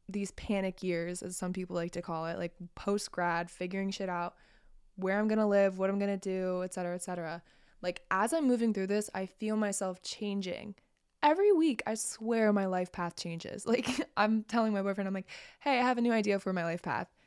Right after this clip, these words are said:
It's every week at this point, and I'm accepting that. And it took a while for me to accept the uncertainty of it, and it took a while for me to see the beauty in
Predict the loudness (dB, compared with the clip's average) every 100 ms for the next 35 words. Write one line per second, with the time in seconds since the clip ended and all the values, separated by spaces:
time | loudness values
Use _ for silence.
0 | _ -6 -4 -4 0 0 2 0 0 -2
1 | -2 -2 -4 0 2 2 0 _ _ _
2 | _ -6 0 2 0 -4 -2 0 0 -2
3 | 0 0 0 -4 -4 -8 -4 -4 -4 -2
4 | -2 0 2 4 4 0 -2 0 -2 -4
5 | -4 -4 -4 -10 -16 _ _ _ -6 -4
6 | -2 -2 -2 -4 -2 -2 0 0 2 0
7 | -4 _ _ _ _ -4 -4 -2 -4 2
8 | 4 6 4 2 -4 -18 -4 0 2 0
9 | -4 -4 -2 -2 -4 -6 -4 0 4 2
10 | 0 -6 -2 0 0 -2 -2 -4 -4